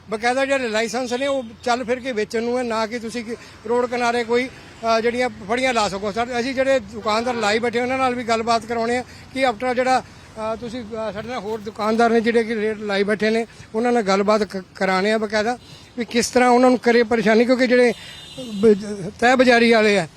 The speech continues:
ਉਹ ਇਹਨਾਂ ਦਾ ਆਉਂਦੇ ਆ, ਸਮਾਨ ਵੀ ਚੱਕ ਕੇ ਲੈਂਦੇ, ਉਹਨਾਂ ਤੇ ਇਲਜ਼ਾਮ ਵੀ ਲੱਗੇ ਨੇ ਕਿ ਉਹ ਪੈਸੇ ਲੈ ਕੇ ਜਿਹੜਾ ਚੁੱਪ ਕਰ ਜਾਂਦੇ ਨੇ। ਕੀ ਨਾਮ ਕੀ ਤੁਹਾਡਾ?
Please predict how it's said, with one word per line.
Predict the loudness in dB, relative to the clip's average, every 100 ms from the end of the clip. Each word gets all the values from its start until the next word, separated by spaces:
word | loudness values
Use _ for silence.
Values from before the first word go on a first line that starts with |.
| -20 0
ਉਹ | 4
ਇਹਨਾਂ | 6 6
ਦਾ | 4
ਆਉਂਦੇ | 4 2
ਆ, |
ਸਮਾਨ | 2 2 4 4
ਵੀ | 2
ਚੱਕ | 2 2
ਕੇ | 2
ਲੈਂਦੇ, | 2 4 4
ਉਹਨਾਂ | 4 2
ਤੇ | 2
ਇਲਜ਼ਾਮ | 0 2 2 2
ਵੀ | 0
ਲੱਗੇ | 0 0
ਨੇ | 0 -2 -8 -10
ਕਿ | 2
ਉਹ | 2
ਪੈਸੇ | 4 2 4
ਲੈ | 2
ਕੇ | 2
ਜਿਹੜਾ | 2 4
ਚੁੱਪ | 2 0
ਕਰ | -2 -2
ਜਾਂਦੇ | -2 -8
ਨੇ। | -12 -20 _
ਕੀ | -8
ਨਾਮ | -6 -8
ਕੀ | -12
ਤੁਹਾਡਾ? | -20